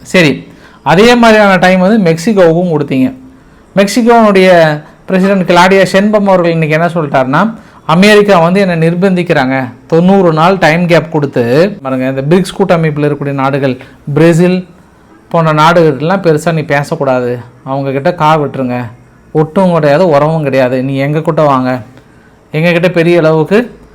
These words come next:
ஏற்றுமதி இறக்குமதியை கொஞ்சம் பாருங்க" அப்படின்ற மாதிரி எங்களை மிரட்டினாங்க. நாங்க அப்போல்லாம் ஒரு நாடு மிரட்டி அதுக்கு அடி பண்ணிடணும்லாம் கட்டாயம் கிடையாது, வேணா வரி போட்டு போயிடுங்க, அப்படி இல்லையா ஹோல்டு பண்ணுங்க, உங்களுக்கு பெனிஃபிஷியலாக இருக்கும் பட்சத்துல நீங்க ஃபாலோ பண்ணுங்க, அவ்வளவுதான்.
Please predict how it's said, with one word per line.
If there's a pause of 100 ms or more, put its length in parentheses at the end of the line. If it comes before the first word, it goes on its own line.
(280)
ஏற்றுமதி
இறக்குமதியை
கொஞ்சம்
பாருங்க" (180)
அப்படின்ற
மாதிரி
எங்களை
மிரட்டினாங்க. (200)
நாங்க
அப்போல்லாம் (440)
ஒரு
நாடு
மிரட்டி
அதுக்கு
அடி
பண்ணிடணும்லாம்
கட்டாயம்
கிடையாது, (360)
வேணா
வரி
போட்டு
போயிடுங்க, (560)
அப்படி
இல்லையா
ஹோல்டு
பண்ணுங்க,
உங்களுக்கு
பெனிஃபிஷியலாக
இருக்கும்
பட்சத்துல
நீங்க
ஃபாலோ
பண்ணுங்க,
அவ்வளவுதான்.